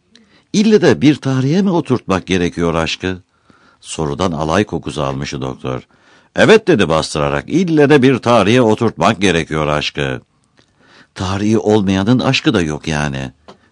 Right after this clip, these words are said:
Güldü doktor. "Seninle uğraşmak epey güç iş be kızım." dedi. "Tarihi olmayan kim var ki? İstese de istemese de tarihin bir dönemini yaşıyor insan. Tarihin akışına bilinçli katılımcıysa, devrimciyse yani,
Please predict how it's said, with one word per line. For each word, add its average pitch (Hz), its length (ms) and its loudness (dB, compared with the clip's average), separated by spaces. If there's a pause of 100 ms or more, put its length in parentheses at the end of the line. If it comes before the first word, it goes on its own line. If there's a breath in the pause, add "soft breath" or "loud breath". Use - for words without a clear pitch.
Güldü 101 340 -2
doktor. 69 480 -4 (680 soft breath)
"Seninle 240 400 6
uğraşmak 151 600 4
epey 143 380 2
güç 110 280 0
iş 78 200 -4
be 76 100 -2
kızım." 76 360 -6
dedi. 73 280 -4 (120)
"Tarihi 143 400 4
olmayan 160 440 4
kim 170 300 0
var 90 200 2
ki? 73 260 -4 (420 loud breath)
İstese 180 500 4
de 180 100 4
istemese 156 540 0
de 147 120 4
tarihin 123 500 2
bir 143 180 4
dönemini 85 440 0
yaşıyor 85 420 0
insan. 67 500 -6 (360 soft breath)
Tarihin 160 460 4
akışına 98 560 0
bilinçli 120 440 0
katılımcıysa, 104 920 -2
devrimciyse 113 760 0
yani, 76 460 0